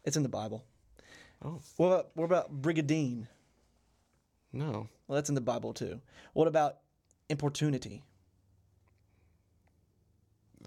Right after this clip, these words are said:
Speaker 2: Is it related to opportunity?
Speaker 1: No.
Speaker 2: <laughs>
Speaker 1: But these words, I,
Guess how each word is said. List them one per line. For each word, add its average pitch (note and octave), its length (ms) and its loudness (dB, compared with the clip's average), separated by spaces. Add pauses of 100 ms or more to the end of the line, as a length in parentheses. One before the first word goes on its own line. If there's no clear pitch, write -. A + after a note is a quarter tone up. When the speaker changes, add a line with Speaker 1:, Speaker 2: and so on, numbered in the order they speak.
Speaker 2:
Is A2 180 -6
it G#2+ 80 -2
related A2 420 -2
to B2+ 120 -4
opportunity? - 760 -6 (100)
Speaker 1:
No. C3+ 380 0 (420)
Speaker 2:
<laughs> - 380 0
Speaker 1:
But F3 240 4
these G#3 180 2
words, G3 300 2
I, E3+ 160 4